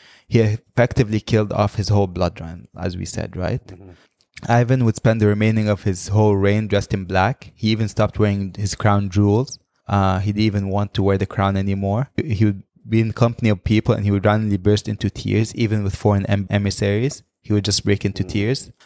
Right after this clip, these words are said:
Speaker 1: He would later sit down and compile a list of all the people he had killed and urge the priests to pray for all the souls that he had taken.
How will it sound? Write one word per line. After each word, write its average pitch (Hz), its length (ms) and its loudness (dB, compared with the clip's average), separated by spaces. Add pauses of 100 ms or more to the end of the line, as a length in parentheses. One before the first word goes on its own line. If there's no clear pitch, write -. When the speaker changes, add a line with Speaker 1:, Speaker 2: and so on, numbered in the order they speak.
Speaker 1:
He 117 180 0
would 110 140 4
later 123 320 2
sit 110 240 -2
down 117 220 2
and 110 120 -4
compile 113 400 0
a 113 40 0 (120)
list - 160 -2
of 95 120 0
all 113 220 2
the 107 120 -2
people 110 360 -2
he 101 180 0
had 101 220 -2
killed 104 400 -6 (380)
and 110 240 -2
urge 117 280 2
the 110 100 -2
priests 110 340 0
to - 120 -8
pray 110 260 2
for 107 160 -2
all 104 180 0
the 101 80 -2
souls 107 320 -4
that 98 160 -4
he 101 60 -2
had 95 180 -2
taken. 107 400 -4